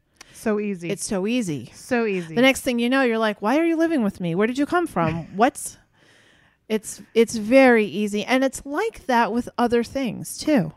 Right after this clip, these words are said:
Speaker 1: With, with jobs, we talk about the, the progress of, you know, me doing what I'm doing and you
Speaker 2: Right.
Speaker 1: doing what you're do-, you've been at the, you know, where you're
Speaker 2: Yeah.
Speaker 1: going for a long time. It's just, you fall into it.
Speaker 2: Yeah.
Speaker 1: It's just, it's not something you plan.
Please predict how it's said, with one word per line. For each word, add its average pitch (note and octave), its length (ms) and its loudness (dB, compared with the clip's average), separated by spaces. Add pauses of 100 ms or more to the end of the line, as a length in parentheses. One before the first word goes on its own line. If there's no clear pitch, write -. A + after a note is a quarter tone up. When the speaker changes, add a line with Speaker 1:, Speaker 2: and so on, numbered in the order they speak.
Speaker 1:
With, A#3 360 -2
with B3 420 -6
jobs, C#4+ 280 -2
we G#3+ 100 -10
talk A3+ 280 -10
about G3 400 -8
the, G3+ 100 -12 (220)
the G3+ 100 -8
progress G#3 540 -8
of, F#3 160 -10 (260)
you G3 100 -14
know, F#3+ 240 -8 (120)
me A3+ 260 -6
doing G3 380 -8
what G3 120 -4
I'm B3 180 -4
doing C3 400 -12 (140)
and G#3+ 120 -4
you G#3+ 80 2
Speaker 2:
Right. G3 360 6
Speaker 1:
doing B3 240 0
what B3 120 -4
you're C4 80 -2
do-, A#3+ 100 -10
you've B3 100 -10
been B3 320 -10
at A3+ 220 -10
the, F#3+ 80 -10 (260)
you A3+ 140 -4
know, G3+ 160 -2
where G3+ 140 -2
you're B3 140 2
Speaker 2:
Yeah. A3+ 160 6 (100)
Speaker 1:
going G3 240 -4
for G#3 140 -10
a G3 60 -4
long G3+ 160 -8
time. G3+ 260 -8 (440)
It's A3+ 240 -6
just, A#3 260 -4
you A3 80 -6
fall G#3 360 -2
into B3 320 -8
it. F2 180 -14 (160)
Speaker 2:
Yeah. F#3 280 4
Speaker 1:
It's D#3+ 100 -4
just, A3+ 200 -6
it's G#3+ 180 -14
not G#3+ 220 -6
something G#3 380 -8
you F#3+ 80 -4
plan. B3+ 600 -4